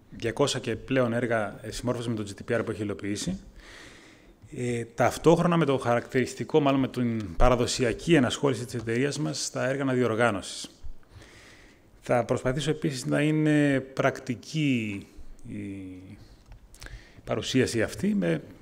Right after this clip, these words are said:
κάποιες καλές, ε, λύσεις. Δύο λόγια για την εταιρεία μας. Ιδρύθηκε προ είκοσι έξι ετών και σε αυτό το διάστημα έχει υλοποιήσει περισσότερα από δύο χιλιάδες συμβουλευτικά έργα σε τομείς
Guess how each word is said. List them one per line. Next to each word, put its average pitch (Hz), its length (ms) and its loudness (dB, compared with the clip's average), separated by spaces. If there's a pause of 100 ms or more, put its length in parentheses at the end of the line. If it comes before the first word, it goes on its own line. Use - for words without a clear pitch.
(300)
κάποιες - 320 -6
καλές, 127 500 -2
ε, 113 420 -8 (220)
λύσεις. - 520 -8 (1600)
Δύο 131 180 -2
λόγια 147 160 4
για 131 80 6
την 123 100 6
εταιρεία 110 360 4
μας. 156 180 2
Ιδρύθηκε 131 380 0
προ 120 720 -2
είκοσι 117 300 -6
έξι 113 240 -6
ετών 147 420 0 (1300)
και 120 500 -2 (220)
σε 113 180 -8
αυτό 147 140 -6
το 143 100 2
διάστημα 139 460 2
έχει 139 140 -2
υλοποιήσει 135 440 0 (240)
περισσότερα 127 500 2
από 120 160 0
δύο 135 200 4
χιλιάδες 123 380 0
συμβουλευτικά 107 560 -6
έργα 139 380 0 (580)
σε - 180 -12
τομείς 135 760 -4